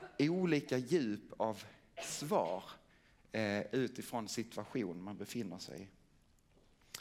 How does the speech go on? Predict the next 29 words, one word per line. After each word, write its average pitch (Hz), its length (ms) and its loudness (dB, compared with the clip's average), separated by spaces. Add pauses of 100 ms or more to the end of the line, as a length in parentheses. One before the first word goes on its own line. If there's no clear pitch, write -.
(1300)
Skulle 151 280 2
vi 170 140 6
hoppa 165 420 6
tillbaka, 156 600 4
ha 160 120 4
en 151 60 2
tidsmaskin 139 720 4
och 135 60 6
landa 135 580 6 (500)
tio 156 340 4
år 143 200 6
innan 135 240 4
Jesu 127 280 4
födelse 104 720 2 (320)
i 120 260 4
Israel. 82 420 -2 (800)
Kanske 135 300 2
gå 143 240 6
på 147 120 -2
Genesarets 135 640 4
strand 117 420 4
och 117 80 2
möta 135 360 4
någon 123 120 0
fiskare 123 600 2
som 117 180 -4
kämpar 127 500 2
där 123 140 4
efter 113 360 -2